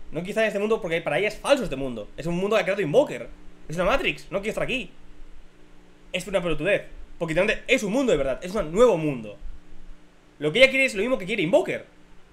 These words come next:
Así que literalmente su revolu-, su resolución en el capítulo cinco es: "Coño, yo me quedo aquí. Debo aprender a vivir con, con las consecuencias". Es la puta lección.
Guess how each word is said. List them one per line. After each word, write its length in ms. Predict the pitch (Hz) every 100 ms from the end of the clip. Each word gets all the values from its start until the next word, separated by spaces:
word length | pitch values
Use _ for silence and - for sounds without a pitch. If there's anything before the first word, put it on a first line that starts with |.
| - - -
Así 180 | 196 220
que 140 | 202 202
literalmente 400 | 220 302 311 285
su 120 | 233
revolu-, 340 | 208 202 202
su 100 | 196
resolución 420 | 190 185 175 277
en 40 | 330
el 60 |
capítulo 240 | 247 262 247
cinco 260 | 262 240
es: 180 | 240 233 - -
"Coño, 460 | - 294 311 170 107 - - -
yo 120 | 160
me 140 | 247 220
quedo 140 | 240
aquí. 260 | 233 539 - - - - - - - - - - - -
Debo 380 | 151 233 285 -
aprender 440 | 226 226 208 233 262
a 80 |
vivir 240 | 226 247 285
con, 420 | 226 190 180 190
con 120 | 208
las 80 | 196
consecuencias". 680 | 202 180 175 151 139 110 - - - - -
Es 160 | 254
la 100 | 294
puta 200 | 311 311
lección. 520 | 294 175 285 302 -